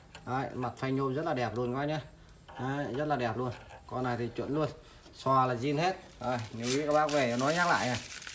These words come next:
xòa là các bác thì kiểm tra zin hết này. Từ những cái chân, từ chân sạc, chân, chân xòa là không có con nào chấm hàn lại nha,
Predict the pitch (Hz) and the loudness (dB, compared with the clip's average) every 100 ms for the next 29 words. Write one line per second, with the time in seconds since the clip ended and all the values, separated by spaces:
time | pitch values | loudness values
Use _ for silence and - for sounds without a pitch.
0 | - 127 127 120 143 156 - - 113 143 | 0 2 2 0 -2 -2 -6 -8 -2 -2
1 | 127 147 160 175 - - - - - 135 | 2 2 2 -2 -6 -12 -20 -20 -8 -2
2 | 135 131 156 151 156 160 180 165 151 143 | 0 0 0 2 2 2 2 4 4 2
3 | 113 - - - 127 123 156 147 151 120 | -2 -14 -20 -12 -8 0 2 4 4 2
4 | - - - - 190 - - 147 131 151 | -2 -18 -18 -14 -12 -10 -2 0 2 0
5 | 123 143 127 123 - 139 147 165 147 123 | 2 4 4 2 0 -2 -2 2 2 2
6 | 117 147 202 175 131 113 117 131 | 2 2 4 4 4 2 -2 -4